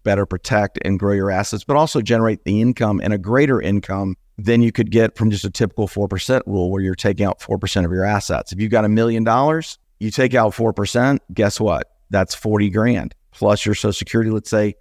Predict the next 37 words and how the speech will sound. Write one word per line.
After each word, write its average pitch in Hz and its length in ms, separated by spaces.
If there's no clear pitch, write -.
the 98 80
household's 107 440
making 101 420
another 98 320
thirty-six 101 580
thousand 98 400
dollars 101 420
in 95 220
after-tax 104 640
Social 104 100
Security 113 380
income, 113 480
that's 104 560
seventy-six 110 640
thousand 101 380
dollars 98 580
that 95 240
you 98 160
get 95 160
to 95 80
live 110 240
on. 76 260
Now, 98 120
granted, 104 580
you - 200
know, 98 120
with 92 120
that 92 120
forty 95 320
thousand, 104 520
you 95 100
might 98 240
have, 98 440
you 104 140
might 107 240
have 101 220
an, 95 180